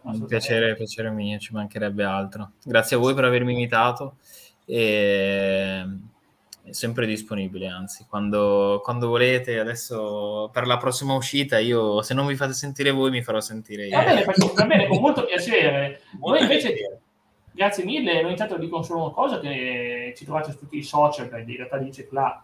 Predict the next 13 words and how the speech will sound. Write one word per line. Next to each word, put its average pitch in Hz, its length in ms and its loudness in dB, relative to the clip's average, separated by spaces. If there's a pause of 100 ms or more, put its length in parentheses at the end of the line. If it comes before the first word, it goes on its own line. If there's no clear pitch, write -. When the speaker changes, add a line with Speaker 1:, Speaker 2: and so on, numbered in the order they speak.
(100)
Speaker 2:
sa - 180 -20
tutta 135 220 -20
la 123 60 -10
Speaker 3:
Cioè, 139 120 0
Speaker 2:
musica. 147 220 2
Speaker 3:
io, 123 160 -2
sì, 143 260 -2
siamo 127 280 0
su 123 400 -6
Facebook, 127 680 -2
YouTube, 123 500 -8
Twitter, 117 840 -2
Spotify, 117 880 -6